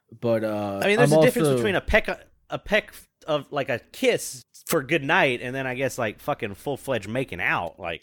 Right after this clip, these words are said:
Speaker 2: I guess that's a difference, but still.
Speaker 1: I don't know. At the,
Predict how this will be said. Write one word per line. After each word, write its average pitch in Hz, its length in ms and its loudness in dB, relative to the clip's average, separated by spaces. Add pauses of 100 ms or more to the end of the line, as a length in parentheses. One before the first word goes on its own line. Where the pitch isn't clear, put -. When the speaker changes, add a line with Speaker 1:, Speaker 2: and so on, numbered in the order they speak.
Speaker 2:
I 104 80 -14
guess 165 260 -8
that's - 300 -6
a 226 40 -8
difference, 220 400 -10
but - 140 -18
still. 175 540 -12 (120)
Speaker 1:
I 165 140 0
don't 107 120 -4
know. 69 200 -14 (960)
At 175 160 2
the, 185 100 -6